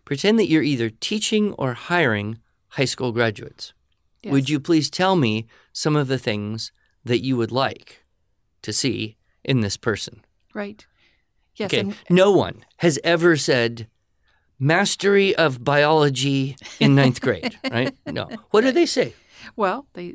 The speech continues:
Speaker 2: they want them to show up on time. They want them to be teachable. They want them to be attentive. They have, have the self-initiative, be friendly and cheerful.
Speaker 1: All of those are character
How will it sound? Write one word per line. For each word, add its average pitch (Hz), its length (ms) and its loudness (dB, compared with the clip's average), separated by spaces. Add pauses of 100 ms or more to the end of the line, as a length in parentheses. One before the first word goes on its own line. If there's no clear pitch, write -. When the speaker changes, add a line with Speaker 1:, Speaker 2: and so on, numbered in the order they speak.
Speaker 2:
they 160 100 -10
want 165 180 -10
them 175 120 -12
to 156 60 -12
show 165 200 -10
up - 120 -20
on - 120 -20
time. 247 520 -6
They 185 140 -4
want 170 300 -8
them 165 140 -10
to 160 100 -18
be 170 180 -18
teachable. 220 800 -8
They 170 140 -10
want 165 260 -10
them 165 160 -14
to - 100 -16
be 165 220 -12 (500)
attentive. 208 580 -4
They 170 80 -6
have, 170 280 -10 (120)
have 170 200 -4
the 151 80 -16
self-initiative, 202 1200 -8 (400)
be 185 100 -8
friendly 214 680 0
and 170 140 -6
cheerful. 240 800 -4 (1200)
Speaker 1:
All 185 220 2
of 196 120 0
those 170 320 0
are 160 60 -8
character 143 600 -10